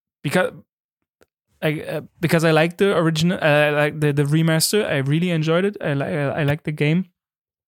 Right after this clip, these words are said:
but I think, and I know that because I played Final Fantasy seven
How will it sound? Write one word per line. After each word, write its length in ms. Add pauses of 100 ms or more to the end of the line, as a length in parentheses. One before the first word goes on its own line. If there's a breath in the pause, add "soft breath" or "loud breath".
(260)
but 120
I 80
think, 580 (1300)
and 120
I 80
know 360
that 260 (200)
because 380
I 160
played 400 (240)
Final 260
Fantasy 380
seven 520